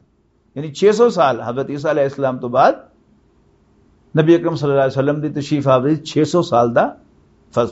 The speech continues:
ਫਾਸਲਾ ਹੈ, ਇਹਦੇ ਦਰਮਿਆਨ ਕੋਈ ਰਸੂਲ ਨਹੀਂ ਆਇਆ, ਤੇ ਇਹਨੂੰ ਕਹਿੰਦੇ ਫਤਰਤ ਵਹੀ। ਤੋ ਇੱਕ ਤਵੀਲ ਵਕਫੇ ਤੋਂ ਬਾਅਦ, ਇੱਕ ਲੰਮੇ ਵਕਫੇ ਤੋਂ ਬਾਅਦ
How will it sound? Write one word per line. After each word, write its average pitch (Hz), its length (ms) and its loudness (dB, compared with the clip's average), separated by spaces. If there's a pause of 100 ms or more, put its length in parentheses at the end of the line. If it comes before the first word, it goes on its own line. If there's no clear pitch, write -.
(100)
ਫਾਸਲਾ 127 340 2
ਹੈ, - 220 -2 (460)
ਇਹਦੇ 175 160 4
ਦਰਮਿਆਨ 165 340 0
ਕੋਈ 160 180 -4
ਰਸੂਲ 117 340 -6
ਨਹੀਂ 98 140 -12
ਆਇਆ, - 220 -18 (440)
ਤੇ 165 60 0
ਇਹਨੂੰ 196 220 4
ਕਹਿੰਦੇ 208 240 0
ਫਤਰਤ 190 420 -4
ਵਹੀ। 143 360 -2 (1500)
ਤੋ - 300 0 (300)
ਇੱਕ 214 260 0
ਤਵੀਲ 226 640 0 (280)
ਵਕਫੇ 196 320 2
ਤੋਂ 202 120 -2
ਬਾਅਦ, 165 280 4 (340)
ਇੱਕ 185 140 -4
ਲੰਮੇ 233 340 0
ਵਕਫੇ 196 340 -2
ਤੋਂ 170 120 -4
ਬਾਅਦ 156 360 0